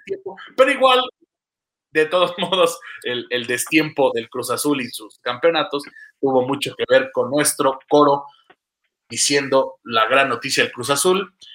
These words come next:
Y justamente bien menciona Camilo, la nostalgia de que el señor Leonardo está a días de convertirse oficialmente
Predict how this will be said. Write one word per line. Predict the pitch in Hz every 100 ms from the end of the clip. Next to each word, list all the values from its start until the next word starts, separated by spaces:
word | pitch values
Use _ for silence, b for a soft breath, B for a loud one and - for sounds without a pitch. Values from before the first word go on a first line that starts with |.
| B -
Y | -
justamente | - 262 262 254 285 196
bien | 185 190
menciona | 180 180 175
Camilo, | 165 151 190 170 131
la | 135 139
nostalgia | 135 - 185 196 180 156
de | 135
que | -
el | 123
señor | - 127 175 190
Leonardo | 139 143 175 170 170 165
está | 165 - 165 -
a | 131 156
días | 214 202 196
de | 127
convertirse | 131 117 117 - 180 175
oficialmente | 147 117 156 151 156 151 135